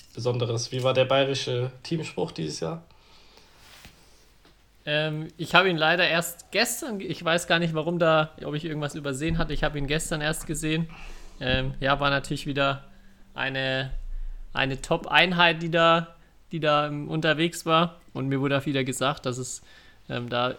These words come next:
Speaker 2: trotz des großen Bundeslandes übergreifend sehr gute Stimmung gab. Leider am Ende kein Titel, was natürlich ein bisschen schade ist und wo,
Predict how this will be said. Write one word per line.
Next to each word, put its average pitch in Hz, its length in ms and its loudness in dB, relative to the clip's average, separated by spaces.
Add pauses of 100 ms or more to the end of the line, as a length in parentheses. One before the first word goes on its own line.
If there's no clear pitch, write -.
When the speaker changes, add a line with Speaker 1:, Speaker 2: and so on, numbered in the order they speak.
Speaker 2:
trotz - 340 -2
des 143 400 0
großen 190 360 6
Bundeslandes 156 800 0
übergreifend 139 760 0
sehr 139 140 -2
gute 143 240 -4
Stimmung 160 400 -4
gab. 151 380 4 (420)
Leider 156 300 6
am 143 100 2
Ende 170 180 0
kein 160 320 0
Titel, 208 340 -2 (200)
was 139 160 -6
natürlich 147 280 -6
ein 143 80 -6
bisschen 143 260 -6
schade 143 340 0
ist 165 240 -6
und 139 180 -8
wo, 135 240 -4